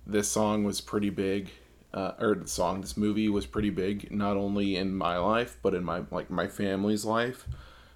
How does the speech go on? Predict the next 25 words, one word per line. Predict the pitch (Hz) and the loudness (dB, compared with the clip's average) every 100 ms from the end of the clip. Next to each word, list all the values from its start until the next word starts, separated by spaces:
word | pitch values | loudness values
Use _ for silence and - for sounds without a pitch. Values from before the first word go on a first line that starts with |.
| - | -4
Um, | 110 104 98 92 85 82 90 104 - - - - - - | 2 4 4 2 0 -2 -4 -6 -14 -20 -20 -20 -16 0
I, | 95 101 101 98 98 101 98 107 | 2 4 2 0 0 -2 -2 -4
I | 110 | 0
really | 107 104 104 104 104 104 | 2 4 4 2 0 -2
enjoy | 104 104 104 101 104 107 110 - - - - - - | -2 -2 0 2 2 0 -2 -16 -20 -20 -20 -20 -4
this | 104 - | -4 0
movie | 104 104 | -2 0
a | 98 | 0
lot | 95 95 95 101 - - - | 0 0 0 -4 -6 -14 -6
and | 107 104 101 | -2 -2 -2
have | 104 104 | -2 -2
a | |
lot | 101 95 98 | 0 -2 -2
of | 101 | -2
memories | 98 92 98 98 101 98 95 - - | -2 -2 -2 -2 -2 -2 -4 -8 -10
with | 92 92 95 104 | -4 -2 -2 0
it. | 104 - - - - - - - - - - | -2 -4 -10 -16 -20 -20 -20 -20 -20 -20 -10
Um, | 101 104 101 101 101 101 95 95 98 - - - - - - - - | 0 2 2 0 -2 -2 -2 -4 -6 -14 -20 -20 -20 -20 -20 -16 -14
I'm | |
trying | - - 180 | -10 -6 -4
to | 139 | -2
think. | 123 - | -4 0
I | 98 123 | 4 4
think | - 156 165 - - - - 113 | 4 2 2 -2 -10 -14 -14 -2
that | 110 107 107 104 - - | 4 6 6 4 2 -10